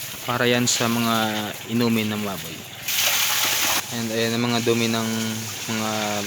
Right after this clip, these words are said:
baboy. So, may kanal. Ayan.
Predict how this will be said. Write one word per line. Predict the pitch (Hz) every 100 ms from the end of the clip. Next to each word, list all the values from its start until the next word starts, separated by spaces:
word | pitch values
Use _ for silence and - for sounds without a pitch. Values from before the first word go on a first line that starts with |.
| 104 - - - - - -
baboy. | 104 110 117 104 - - - - - - - - - - - - - -
So, | 113 110
may |
kanal. | 110 117 117 123 143 - - - - - - - - - - - - - - - - 107 - -
Ayan. | 107 101